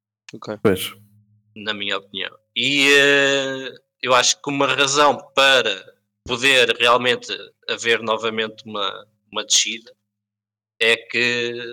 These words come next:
Speaker 3: ainda há G B T C da Gemini, da Gemini e da Genesis, peço desculpa,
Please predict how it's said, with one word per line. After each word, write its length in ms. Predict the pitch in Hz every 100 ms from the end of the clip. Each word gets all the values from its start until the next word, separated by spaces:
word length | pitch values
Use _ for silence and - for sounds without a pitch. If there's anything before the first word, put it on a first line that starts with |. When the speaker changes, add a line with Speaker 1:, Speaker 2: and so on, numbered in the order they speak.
| - _ -
Speaker 3:
ainda 300 | 120 120 120
há 40 |
G 180 | 117 120
B 160 | 120 117
T 160 | 120
C 260 | - 123 113
da 140 | 117
Gemini, 680 | 113 117 117 120 120 110 _ _ -
da 140 | 143
Gemini 340 | 120 131 123 117
e 40 |
da 80 | 117
Genesis, 680 | 110 127 127 127 123 123 -
peço 280 | - -
desculpa, 440 | - - 117 -